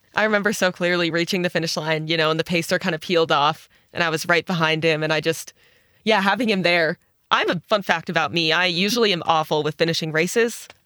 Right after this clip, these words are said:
I'm not very speedy gal, so really, I think that man being in front of me was the only reason I could actually sprint towards the finish <laughs> line at this race. <laughs> Um, normally not my strong suit. And it was really fun, you know, some of those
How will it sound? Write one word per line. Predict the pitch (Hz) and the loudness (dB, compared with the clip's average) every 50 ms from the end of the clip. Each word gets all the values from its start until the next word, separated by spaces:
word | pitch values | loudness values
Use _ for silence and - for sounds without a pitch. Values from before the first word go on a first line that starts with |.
| _ - | _ -6
I'm | 175 175 | -4 0
not | 180 196 247 269 - | 0 0 0 0 -2
very | - - 175 175 170 170 | -2 -2 0 0 0 -2
speedy | - - - - 170 165 156 151 | -4 -6 -6 -4 -4 -2 -2 -2
gal, | 139 - 143 139 135 131 110 101 160 | -2 -2 -2 0 0 0 -2 -2 -4
so | 156 - 180 165 156 151 147 151 - _ _ _ _ _ _ _ _ _ _ - | -2 0 2 2 2 2 0 -4 -10 _ _ _ _ _ _ _ _ _ _ 0
really, | 196 247 262 269 240 | 2 2 4 4 2
I | 202 - | 2 2
think | - 202 185 160 | 0 -2 -2 0
that | - 180 165 - | 0 0 0 0
man | 175 170 170 165 165 | 0 0 2 2 0
being | 165 160 | 0 0
in | 165 156 | -2 -2
front | - 165 151 156 | -2 -2 -2 -2
of | 156 | -2
me | 156 151 147 | -4 -2 -4
was | 160 151 | -4 -2
the | 156 160 | 0 0
only | 156 156 160 156 | 0 0 0 0
reason | 151 156 160 - 160 147 | 0 -2 -2 0 -2 -2
I | 156 | -2
could | - - 165 | 0 0 0
actually | 147 147 - - 160 139 147 | -2 -2 -2 -4 -4 -2 -4
sprint | 156 - - - 185 208 220 - | -4 -6 -4 -2 0 0 0 -2
towards | - 247 233 226 | -2 -2 -2 -2
the | - 240 | -2 -2
finish | - 240 254 - - | -2 0 0 2 2
<laughs> | 285 349 | 4 4
line | 311 285 349 349 - _ - - - _ - | 4 2 0 -2 -6 _ -20 -20 -20 _ -4
at | 277 - | 0 0
this | - 262 - - | 2 0 2 4
race. | 269 262 - - - - - - | 4 4 4 2 -2 -6 -10 -8
<laughs> | - - 262 - - - - | -4 -4 -4 0 2 2 2
Um, | - 233 208 190 190 202 - - - - - _ _ - | 4 2 2 2 0 -6 -8 -12 -16 -18 -20 _ _ 0
normally | 196 208 202 196 196 180 | 0 2 2 2 0 0
not | 165 147 | 0 0
my | 165 170 | 0 0
strong | 165 - - - - 151 | 0 0 -2 -2 -2 -4
suit. | - 156 - - _ _ _ _ _ - - | -8 -10 -10 -10 _ _ _ _ _ -4 0
And | 233 | 2
it | 247 | 2
was | 254 240 | 2 4
really | 247 254 247 240 | 2 2 2 2
fun, | - 226 202 175 | 2 2 2 2
you | 160 160 | 2 2
know, | 160 160 165 | 2 2 2
some | 170 - 185 170 | 2 0 0 0
of | 165 151 | 2 4
those | 165 160 160 160 156 - - | 4 4 4 2 -2 -6 -10